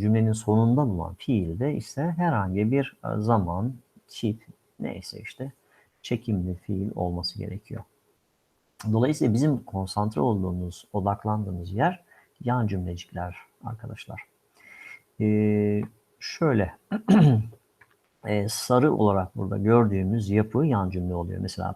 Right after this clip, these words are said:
pop müzik dinlemektense klasik müzik dinlemeyi tercih ederim. Gördüğünüz gibi sarı, e, olan cümle ortasındaki yan cümle oluyor.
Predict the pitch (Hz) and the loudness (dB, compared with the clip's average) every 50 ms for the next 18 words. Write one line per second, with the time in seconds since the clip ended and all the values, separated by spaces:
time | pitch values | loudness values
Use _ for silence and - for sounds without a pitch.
0 | - - - 120 117 - - - 110 95 98 101 - - _ - 95 92 92 92 | -4 0 2 2 2 0 -2 -2 -2 0 -2 -4 -6 -6 _ -4 -4 -2 -2 -2
1 | 90 92 90 90 87 - - 90 90 90 85 85 - - 113 113 139 180 208 208 | -2 -4 -4 -6 -8 -8 -8 -6 -6 -6 -6 -6 -4 -2 0 2 2 2 0 -2
2 | - 107 101 98 107 - - - - 101 90 92 90 - - 139 139 117 98 95 | -4 -4 -4 -4 -6 -8 -10 -8 -6 -6 -6 -8 -10 -6 -4 -2 0 0 0 0
3 | 104 127 151 156 - - 107 101 98 95 95 92 90 85 85 85 87 85 87 87 | -2 -2 -4 -4 -4 -4 -2 -2 -2 -4 -6 -6 -6 -8 -8 -10 -12 -14 -16 -18
4 | _ _ _ _ _ _ _ _ _ _ _ _ - - - - - - - - | _ _ _ _ _ _ _ _ _ _ _ _ -20 -20 -20 -20 -20 -20 -20 -20
5 | _ _ _ - 170 170 160 147 127 110 104 95 90 95 95 92 127 156 160 - | _ _ _ 0 2 2 4 4 4 4 4 2 2 0 0 0 0 0 -2 -4
6 | - - - - - - - - - 120 117 113 110 113 - - - 117 104 98 | -6 -12 -16 -14 -14 -14 -4 0 2 4 4 4 2 0 -4 -8 -4 -4 -2 -2
7 | 98 - - - 101 90 82 85 90 95 - _ - 104 107 107 107 110 110 107 | -2 -4 -4 -4 -4 -4 -4 -4 -6 -10 -12 _ 0 2 4 6 6 4 4 2
8 | 110 98 95 - - 95 98 104 - _ - 98 95 95 95 92 95 92 95 95 | 0 -4 -6 -4 -6 -6 -6 -8 -10 _ -8 -6 -4 -4 -4 -4 -4 -2 -2 -2
9 | 101 113 123 139 151 151 160 170 170 | -2 -2 -2 -2 -2 -2 -2 -4 -6